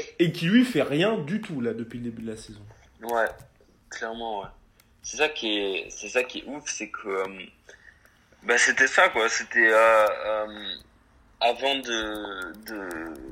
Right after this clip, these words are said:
Speaker 2: le début de la saison, tu disais, est-ce qu'ils arriveront à faire marcher tout ça ? Et, euh, et là, pour le coup, clairement, ils n'y arrivent pas.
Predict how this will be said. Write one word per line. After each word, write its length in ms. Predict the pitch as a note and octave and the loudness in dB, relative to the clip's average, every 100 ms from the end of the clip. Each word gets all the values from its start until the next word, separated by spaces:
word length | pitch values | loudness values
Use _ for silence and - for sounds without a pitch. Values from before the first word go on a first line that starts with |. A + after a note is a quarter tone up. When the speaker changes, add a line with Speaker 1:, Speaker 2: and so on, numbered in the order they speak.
| A#1+ | -12
Speaker 2:
le 180 | F2 A2 | -10 -10
début 320 | G#2+ A2+ A2 | -6 -6 -6
de 60 | G#2+ | -2
la 100 | - | -2
saison, 420 | - G#2+ A2+ D#3+ E3 | -2 -4 -6 -6 -6
tu 80 | G2+ | -10
disais, 260 | G#2 G#2 G2+ | -8 -4 -4
est-ce 140 | - | -4
qu'ils 200 | - G2 | -6 -4
arriveront 420 | F2 G#1 - G2 | -4 -4 -8 -6
à 60 | F2+ | -6
faire 180 | - F#2 | -8 -8
marcher 300 | F2+ - - | -6 -8 -10
tout 160 | - | -14
ça ? 340 | - G#2+ C2 - - | -8 -4 -2 -4 -6
Et, 80 | - | -8
euh, 40 | - - _ _ _ - - - _ _ | -10 -12 _ _ _ -20 -20 -20 _ _
et 440 | G2 G2+ G2+ G2 F#2 | -6 -4 -4 -4 -2
là, 160 | F#2+ | 0
pour 200 | G#2+ - F#2+ | -2 -6 -10
le 60 | |
coup, 180 | - - - | -10 -14 -8
clairement, 400 | G#2+ F#2 A#2 A#2+ | -6 -6 -6 -6
ils 100 | G#2 | -6
n'y 80 | G2+ | -4
arrivent 260 | G2 G#2 | -4 -4
pas. 300 | G#2+ A#2 B2 | -2 -2 -2